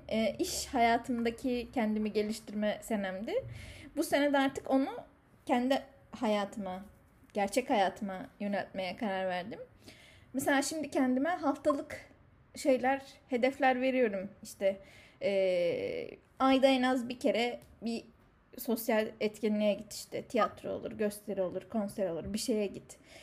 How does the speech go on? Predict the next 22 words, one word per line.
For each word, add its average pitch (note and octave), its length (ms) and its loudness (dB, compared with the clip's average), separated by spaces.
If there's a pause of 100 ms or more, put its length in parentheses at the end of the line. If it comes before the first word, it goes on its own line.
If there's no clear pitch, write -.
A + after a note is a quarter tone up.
(120)
İşte - 240 0 (180)
haftada C4 420 2
bir B3+ 80 -2
kere B3+ 200 4
arkadaşlarınla A3 840 2
görüş, F#3 480 -6
görüş. - 520 -4 (540)
İşte F#3+ 480 4 (120)
onlarla G#3+ 380 4
bir G#3 60 -8
şeyler F3 420 -2
yap. - 260 -6 (360)
Yani A#3+ 180 2 (180)
o, D4 200 4
hakikaten F4+ 420 4
bazen D4+ 300 6
şey F4 180 0
yapıyorum, G#3 340 2
rehberi E4+ 380 6
açıyorum, C#4+ 460 6 (260)
<laughs> E4+ 260 -14
bakıyorum. C#4 540 8